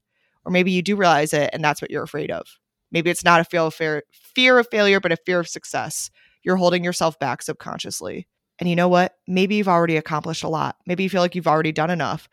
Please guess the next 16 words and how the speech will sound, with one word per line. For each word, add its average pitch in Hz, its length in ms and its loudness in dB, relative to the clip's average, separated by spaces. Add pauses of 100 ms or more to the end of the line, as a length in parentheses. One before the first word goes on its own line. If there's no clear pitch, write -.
(200)
but - 120 -4
you 180 80 0
and 180 80 2
I 175 100 4
both 165 280 -2
know 160 140 0
that 143 120 -2
you 160 80 -8
could 156 140 -12
go 151 140 -2
further 143 320 -6
if 143 80 -12
you 139 80 -10
really 135 220 -8
wanted - 320 -8
to. - 280 -12